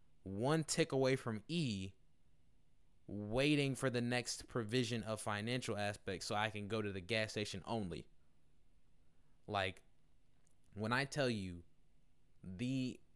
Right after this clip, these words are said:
the last bit of all the credit went into that car, and I'm at the point now where, like, the dollars are out. The credit is gone. Now it's like any single dime or dollar I get, nobody can say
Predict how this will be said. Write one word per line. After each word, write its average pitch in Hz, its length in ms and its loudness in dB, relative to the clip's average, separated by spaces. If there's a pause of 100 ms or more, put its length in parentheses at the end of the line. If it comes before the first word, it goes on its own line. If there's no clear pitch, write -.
(340)
the 113 280 0
last 127 680 0 (960)
bit - 360 2 (100)
of 117 200 0
all 110 180 2
the 101 80 -2
credit 98 400 -4
went 98 300 -4
into 113 260 -4
that 101 180 0
car, 139 400 2 (320)
and 123 120 2
I'm 139 100 4
at 135 120 2
the 110 60 2
point 127 360 0
now 120 200 2
where, 107 160 0
like, 98 220 -2 (180)
the 95 80 -4
dollars 143 720 6 (500)
are 98 220 2
out. 107 400 -4 (720)
The 101 80 -6
credit 151 460 0 (220)
is 120 160 -2
gone. 127 380 -2 (320)
Now 151 280 0
it's 147 160 0
like 113 180 2 (100)
any 180 220 4
single 139 380 4
dime 131 340 4
or 117 40 2
dollar 127 300 6
I 127 160 0
get, 123 340 -2 (240)
nobody 147 680 6
can 123 240 0
say 113 520 4